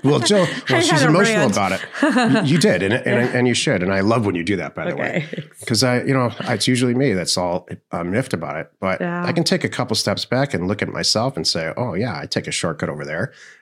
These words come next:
Speaker 1: I take a shortcut over there. I try to do that as fast as I can."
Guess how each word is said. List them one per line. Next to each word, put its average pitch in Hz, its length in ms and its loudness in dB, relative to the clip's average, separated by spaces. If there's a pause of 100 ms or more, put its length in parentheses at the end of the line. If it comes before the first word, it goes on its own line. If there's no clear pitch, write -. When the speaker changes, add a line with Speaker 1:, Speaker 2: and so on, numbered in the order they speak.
Speaker 1:
I 117 60 -4
take 104 200 -2
a - 20 -8
shortcut 92 420 -4
over 76 140 -6
there. 80 360 -6 (260)
I 95 80 -2
try 90 200 -2
to 90 80 -2
do 87 120 -4
that 98 160 0
as 127 100 0
fast 78 320 -6
as - 120 -4
I 78 80 -10
can." 78 420 -10